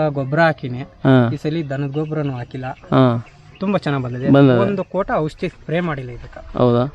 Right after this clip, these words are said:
Speaker 1: ನೋಡಿ, ನೀರು ಸ್ಪ್ರೇ ಮಾಡ್ತಾ ಇದೀನಿ ಅಷ್ಟೇ.
Speaker 2: ಹ್ಮ್, ಹ್ಮ್,
Speaker 1: ಮೇಲೆ
Speaker 2: ಹ್ಮ್.
Speaker 1: ಕೈ ಬಿಸಿಲು ತಾಪಮಾನದಿಂದ ನೀರು
Speaker 2: ಹ್ಮ್.
Speaker 1: ಮಾತ್ರ ಸ್ಪ್ರೇ ಮಾಡ್ತಾ ಇದೀನಿ.
Speaker 2: ಹ್ಮ್.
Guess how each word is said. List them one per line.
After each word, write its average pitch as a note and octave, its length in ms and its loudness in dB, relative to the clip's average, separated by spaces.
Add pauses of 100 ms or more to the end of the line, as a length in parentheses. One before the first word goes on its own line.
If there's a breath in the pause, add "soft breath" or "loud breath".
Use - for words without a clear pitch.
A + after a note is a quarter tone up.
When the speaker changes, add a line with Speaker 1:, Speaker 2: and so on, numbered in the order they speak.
Speaker 1:
ನೋಡಿ, C#3 180 -6
ನೀರು E3 360 -2
ಸ್ಪ್ರೇ E3+ 260 -4
ಮಾಡ್ತಾ D3 300 -4
ಇದೀನಿ B2 200 -10
ಅಷ್ಟೇ. - 220 -18
Speaker 2:
ಹ್ಮ್, C3+ 180 6
ಹ್ಮ್, B2 160 4
Speaker 1:
ಮೇಲೆ A2+ 220 0
Speaker 2:
ಹ್ಮ್. A2+ 80 -2
Speaker 1:
ಕೈ C3+ 220 -8
ಬಿಸಿಲು C3 340 -10
ತಾಪಮಾನದಿಂದ C3 720 -10
ನೀರು C#3 380 4
Speaker 2:
ಹ್ಮ್. A#2+ 80 2
Speaker 1:
ಮಾತ್ರ D#3+ 220 -6
ಸ್ಪ್ರೇ - 340 -10
ಮಾಡ್ತಾ C#3 300 -6
ಇದೀನಿ. A#2+ 180 -14
Speaker 2:
ಹ್ಮ್. A#2 360 2